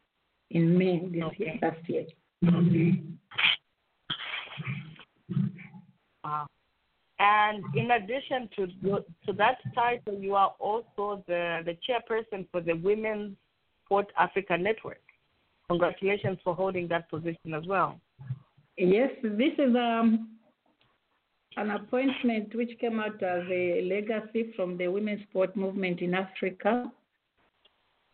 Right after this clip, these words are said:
Speaker 1: uh, because we realized that there were pockets of vibrant actions in various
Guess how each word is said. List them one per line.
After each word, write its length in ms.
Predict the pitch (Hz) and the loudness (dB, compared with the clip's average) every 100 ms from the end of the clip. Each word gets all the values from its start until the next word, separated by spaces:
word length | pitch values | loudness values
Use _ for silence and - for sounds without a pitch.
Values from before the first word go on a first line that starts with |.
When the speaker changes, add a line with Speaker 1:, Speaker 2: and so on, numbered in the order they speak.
| _ _ - | _ _ 4
Speaker 1:
uh, 260 | 180 196 | 6 6
because 500 | 185 196 226 220 220 - | 4 2 4 4 2 0
we 260 | 208 196 208 | 0 2 4
realized 460 | 220 226 214 208 190 | 4 4 2 2 2
that 220 | 180 175 | -2 -2
there 280 | 180 165 175 | -2 2 4
were 120 | 170 | 2
pockets 520 | 165 185 190 185 180 - | 0 -6 -4 -4 -4 0
of 200 | 165 156 | 0 2
vibrant 640 | 165 175 170 165 156 165 | 0 0 2 0 0 0
actions 600 | 170 175 - 156 156 156 | -2 -2 -4 -2 -2 -2
in 360 | 160 151 160 160 | -2 -2 -2 -2
various 300 | 170 180 170 | 0 0 0